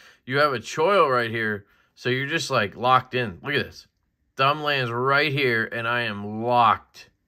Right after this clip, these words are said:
in. Um, yeah, I want one of these. I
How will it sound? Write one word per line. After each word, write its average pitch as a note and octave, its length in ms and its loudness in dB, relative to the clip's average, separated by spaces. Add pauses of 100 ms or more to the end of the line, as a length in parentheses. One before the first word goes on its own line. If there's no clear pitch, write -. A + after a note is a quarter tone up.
(440)
in. F#2+ 360 0 (500)
Um, G#2+ 520 6 (920)
yeah, A#2 280 -4
I A#2 180 0
want A2+ 260 -4
one G#2 160 -4
of F#2+ 80 -6
these. F2+ 400 -12 (1800)
I A#2 640 4